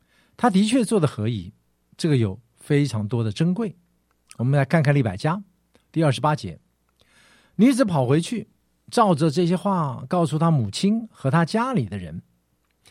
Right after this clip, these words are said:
利百加有一个哥哥，名叫拉班，看见金环，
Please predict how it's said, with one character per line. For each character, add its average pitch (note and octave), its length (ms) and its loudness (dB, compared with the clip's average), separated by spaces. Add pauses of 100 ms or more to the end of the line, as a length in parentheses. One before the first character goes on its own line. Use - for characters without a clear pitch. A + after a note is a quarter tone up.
(340)
利 D#3 80 2
百 B2+ 120 4
加 C#3 220 4
有 B2 160 4
一 C3 60 2
个 D3 120 4
哥 G#3 160 4
哥， A#3 320 -2 (100)
名 B2 140 0
叫 B2 160 0
拉 C#3 220 2
班， D3+ 300 0 (400)
看 D#3+ 180 2
见 D3 140 6
金 A#3 200 2
环， B2 300 -2